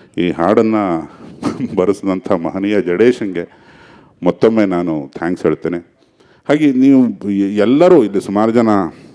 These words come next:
ಆ, ದಂಪತಿಗಳಿದ್ದಾರೆ. ತರುಣಂಗೆ ಪಾಪ ಹಾಡು ಬಿಡುಗಡೆ ಮಾಡಿದ್ದಾನೆ, ಮುಂದಿನ ಚಳಿಗಾಲಕ್ಕೆ ಗೊತ್ತಾಗುತ್ತೆ ಕಣ ನಿಂಗೆ. ಸೋನಲ್ ಅವರೇ, ನಿಮಗೂ ಶುಭಾಶಯ ಹಾಡು ಬಿಡುಗಡೆ ಮಾಡಿಕೊಟ್ಟಿದ್ದಕ್ಕೆ.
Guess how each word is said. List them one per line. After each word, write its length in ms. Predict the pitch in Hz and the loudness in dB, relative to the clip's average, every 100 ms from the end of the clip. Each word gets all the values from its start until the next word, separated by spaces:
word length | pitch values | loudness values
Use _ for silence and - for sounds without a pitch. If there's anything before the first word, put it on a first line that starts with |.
| - _ _ _ 85 | -20 _ _ _ -8
ಆ, 320 | 80 78 78 | -6 -4 -4
ದಂಪತಿಗಳಿದ್ದಾರೆ. 640 | 80 85 104 95 92 87 82 | -6 -4 -4 0 2 2 0
ತರುಣಂಗೆ 440 | - 90 107 113 | 0 0 0 0
ಪಾಪ 220 | 98 95 | 0 0
ಹಾಡು 480 | 95 82 82 82 107 | 2 0 -2 -2 0
ಬಿಡುಗಡೆ 360 | 101 98 104 107 | 0 0 2 2
ಮಾಡಿದ್ದಾನೆ, 760 | 101 95 95 92 87 107 127 _ - - _ _ _ - 98 | 2 0 0 -2 -4 -6 -8 _ -20 -20 _ _ _ -8 -2
ಮುಂದಿನ 220 | 107 127 | 0 2
ಚಳಿಗಾಲಕ್ಕೆ 440 | 123 117 113 120 | 4 4 4 4
ಗೊತ್ತಾಗುತ್ತೆ 400 | 107 104 110 110 | 2 2 2 2
ಕಣ 80 | 101 | 0
ನಿಂಗೆ. 460 | 87 80 78 - _ - - - - - - 214 - 196 - - 196 - _ - _ - _ - 349 - - _ - - - 202 - 151 - - - - - - - | 0 -4 -8 -12 _ -12 -8 -8 -10 -16 -4 -4 -2 -4 -4 -6 -8 -10 _ -16 _ -20 _ -2 -2 -2 -20 _ -20 -20 -14 -12 -4 -4 -4 -10 -20 -20 -20 -16 -2
ಸೋನಲ್ 340 | 104 107 101 | 0 2 2
ಅವರೇ, 200 | 95 98 | 2 2
ನಿಮಗೂ 340 | 90 101 110 110 | -2 -2 0 0
ಶುಭಾಶಯ 460 | 113 98 95 98 | 0 -2 -2 0
ಹಾಡು 260 | 87 98 95 | 0 2 2
ಬಿಡುಗಡೆ 340 | 92 92 90 | 2 2 0
ಮಾಡಿಕೊಟ್ಟಿದ್ದಕ್ಕೆ. 800 | 87 85 85 80 85 80 - - | -2 -2 -6 -8 -8 -8 -10 -10